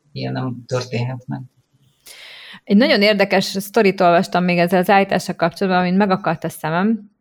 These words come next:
Speaker 2: A skizofréneknél azt állítják, hogy több oldalon, internetes fórumon is lehet olvasni, tehát hogyha egy, van egy skizofrén a, a családban,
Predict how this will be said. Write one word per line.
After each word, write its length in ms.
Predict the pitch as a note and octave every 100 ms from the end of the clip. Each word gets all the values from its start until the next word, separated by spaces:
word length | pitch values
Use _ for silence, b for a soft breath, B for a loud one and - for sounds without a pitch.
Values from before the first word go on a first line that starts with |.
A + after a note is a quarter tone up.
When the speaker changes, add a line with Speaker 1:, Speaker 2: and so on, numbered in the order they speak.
| _
Speaker 2:
A 180 | F3 F3+
skizofréneknél 1300 | - - D4 G3+ F#3 - F#3 F#3 E3 - F3+ F#3
azt 360 | E3 G3 G3+ -
állítják, 680 | - D#3 D#3+ D#3+ - D#3 -
hogy 100 | G3
több 240 | - F#3+
oldalon, 500 | F3 D3+ D3 D3 E3
internetes 520 | E3 F3 D#3+ D#3 - -
fórumon 840 | E3+ D#3+ D#3 - F3 E3 D3 - _
is 180 | -
lehet 260 | F3+ D#3+ D#3
olvasni, 440 | D#3 F3+ G3 C4
tehát 520 | C4 - - - _ F3
hogyha 180 | F3+
egy, 140 | F3+ F3+
van 160 | B3+
egy 120 | G#3 F3+
skizofrén 640 | - G#3 F3 - E3+ D3+
a, 100 | C#3+
a 200 | - -
családban, 760 | - D#3+ D#3 F3 G3+ A#3+ C#4